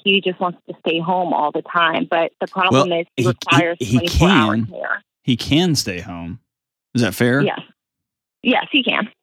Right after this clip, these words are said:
Speaker 2: No, I mean, why, why in the world would he go to a work program if he doesn't have to?
Speaker 1: Right.
Speaker 2: When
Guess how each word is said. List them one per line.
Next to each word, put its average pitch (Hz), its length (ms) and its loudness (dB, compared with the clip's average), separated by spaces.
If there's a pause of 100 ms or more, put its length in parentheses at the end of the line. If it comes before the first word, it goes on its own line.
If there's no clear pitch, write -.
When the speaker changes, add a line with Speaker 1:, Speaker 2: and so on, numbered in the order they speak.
(680)
Speaker 2:
No, 139 160 6
I 127 80 6
mean, 123 420 2 (1400)
why, 131 260 4
why 139 240 4
in 151 60 2
the 127 80 2
world 131 300 2
would 120 100 0
he 117 60 2
go 120 140 0
to 120 60 2
a 107 80 2
work 123 240 -2
program 107 400 -2
if 101 80 -6
he 107 60 0
doesn't 92 180 -4
have 113 300 -6
to? - 220 -20 (1600)
Speaker 1:
Right. 185 340 0 (1160)
Speaker 2:
When 127 440 4